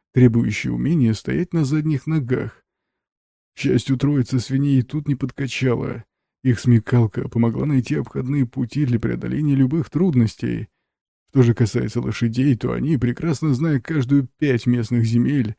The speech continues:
легко могли сориентироваться в том, как проще всего косить и ворошить траву. Причем справлялись они с этим намного лучше мистера Джонса и его работников.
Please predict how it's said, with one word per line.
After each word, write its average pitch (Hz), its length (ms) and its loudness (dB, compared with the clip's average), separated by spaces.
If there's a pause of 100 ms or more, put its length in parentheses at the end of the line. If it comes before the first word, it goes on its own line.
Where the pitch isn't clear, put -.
(320)
легко 123 320 2
могли 147 260 4
сориентироваться 135 800 0
в - 60 -18
том, 143 260 0
как 123 260 -10
проще 156 380 -2
всего 143 320 -2
косить 127 560 -4
и 120 60 0
ворошить 117 500 -4
траву. 165 560 0 (520)
Причем 127 280 4
справлялись 127 580 4
они 120 160 -2
с 107 100 -4
этим 117 220 0
намного 147 360 0
лучше 156 320 2
мистера 147 420 -2
Джонса 135 400 -2
и 139 60 0
его 143 180 0
работников. 127 760 0